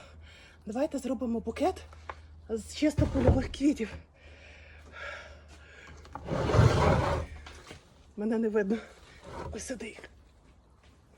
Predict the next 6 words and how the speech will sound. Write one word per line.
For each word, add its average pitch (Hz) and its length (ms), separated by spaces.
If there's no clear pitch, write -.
Ромашечки. 285 680
Польові. 233 400
Знаєте, 294 360
де 311 140
вони 269 260
є? 220 280